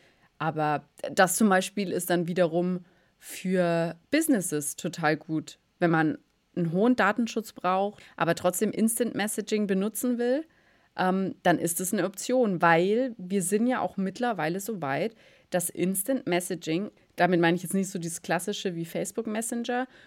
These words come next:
sondern eben auch mittlerweile WhatsApp für Business das ist, wir sind da angekommen, dass diese Kurznachrichtendienste oder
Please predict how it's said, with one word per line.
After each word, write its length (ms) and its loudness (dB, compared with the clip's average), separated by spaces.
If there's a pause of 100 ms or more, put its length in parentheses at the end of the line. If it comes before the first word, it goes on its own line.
(100)
sondern 500 0
eben 400 0
auch 340 -2
mittlerweile 640 -2
WhatsApp 640 -4
für 420 -2 (220)
Business 540 0 (180)
das 180 -2
ist, 340 0 (520)
wir 180 2
sind 420 2
da 160 2
angekommen, 1000 -2
dass 420 -2 (280)
diese 480 2 (140)
Kurznachrichtendienste 1900 -2
oder 460 0